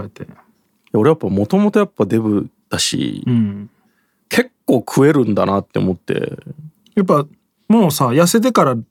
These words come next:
Speaker 1: ずいぶん長いけどさ、やっぱアイデンティティとしてはデブなの？
Speaker 2: ですね。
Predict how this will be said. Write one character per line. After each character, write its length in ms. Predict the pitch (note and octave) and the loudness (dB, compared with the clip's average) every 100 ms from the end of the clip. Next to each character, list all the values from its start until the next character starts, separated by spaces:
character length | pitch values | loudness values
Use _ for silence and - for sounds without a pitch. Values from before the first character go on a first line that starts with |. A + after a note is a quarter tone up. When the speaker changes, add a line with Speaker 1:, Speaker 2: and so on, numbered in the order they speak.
| - | -4
Speaker 1:
ず 200 | C#3 F#3+ | 2 2
い 40 | |
ぶ 100 | D3+ | 2
ん 60 | B2+ | 0
長 220 | B2+ C#3+ | 0 0
い 60 | C#3 | 0
け 100 | A2 | -6
ど 100 | - | -8
さ、 320 | - - - - | -8 -8 -6 -2
や 80 | |
っ 40 | F3 | 0
ぱ 140 | - | 2
ア 60 | F#3+ | 4
イ 120 | G#3+ | 4
デ 120 | G#3+ | 4
ン 120 | A3 F3+ | 4 2
テ 100 | G#3+ | 0
ィ 20 | |
テ 120 | F#3 | 0
ィ 40 | |
と 100 | C3+ - | 0 -4
し 40 | |
て 60 | G#2+ | -6
は 60 | G2+ | -2
デ 140 | C3+ | -2
ブ 120 | B2+ | 0
な 80 | A2+ | -6
の？ 60 | - - _ _ _ _ _ _ _ | -8 -18 _ _ _ _ _ _ _
Speaker 2:
で 120 | C#3+ | 0
す 160 | E3 - | 0 -2
ね。 220 | A#1+ - | -8 -12